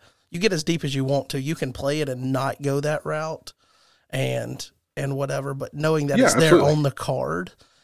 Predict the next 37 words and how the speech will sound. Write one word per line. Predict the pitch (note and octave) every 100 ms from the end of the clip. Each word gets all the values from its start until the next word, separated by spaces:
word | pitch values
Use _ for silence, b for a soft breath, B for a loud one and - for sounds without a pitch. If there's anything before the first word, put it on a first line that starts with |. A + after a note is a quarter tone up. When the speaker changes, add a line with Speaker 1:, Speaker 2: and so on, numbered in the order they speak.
| _
Speaker 1:
and | D3 C#3+ C3+
then | C#3 C3+
that | C3 C3
it | D3 C#3 -
showcases | - - C#3+ D3+ - C3+ - C3+
where | C#3 C3 B2
Speaker 2:
Yeah. | G#2+ -
Speaker 1:
scripture | - - C#3 - C3 -
ref-, | C#3 - - _
uh, | C#3 C3 -
refers | C3 C3+ C3+
back | C#3 C3+ -
to | -
itself | C3+ - C3 B2+ C3+
and | C#3 C#3 - _ _ _ _
just | D#3 D3+
the | C3+
layers | B2+ C#3 C#3 C3+ C3+
of, | B2+ C3 - _
if | D#3
Speaker 2:
Yeah. | D#3+
Speaker 1:
you | D3+
wanna | E3+ D3+
get | C#3 C3+
deep | C3+
into | C#3 C3
that | B2+ A#2
story | - C3 B2+ C3 C3+ - _
and | C#3
find | C#3+ C#3 C3+
out | C3
about | B2+ B2
that | C3 -
Speaker 2:
Mm-hmm. |
Speaker 1:
character, | B2 B2+ A#2+ B2+
you | C3 C3
can. | C#3+ A#2+ C3